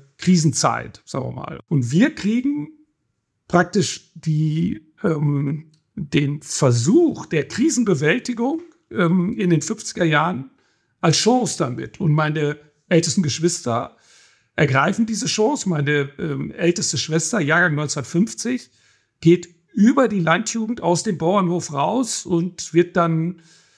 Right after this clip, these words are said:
ähm, Landjugendreferentin im, ähm, im, im Offizialat Fechter und, ähm,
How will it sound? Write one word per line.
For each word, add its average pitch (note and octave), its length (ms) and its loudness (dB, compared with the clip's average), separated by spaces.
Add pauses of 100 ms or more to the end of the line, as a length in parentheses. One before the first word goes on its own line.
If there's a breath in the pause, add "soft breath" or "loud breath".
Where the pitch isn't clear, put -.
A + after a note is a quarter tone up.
(220 soft breath)
ähm, D3 560 2
Landjugendreferentin D3+ 1200 -2
im, C#3 580 -2 (120)
ähm, C3 640 -6 (160)
im, C3+ 260 -4
im D3 220 -6
Offizialat C#3+ 540 -4
Fechter - 640 -4 (420 soft breath)
und, - 640 2
ähm, E3+ 600 0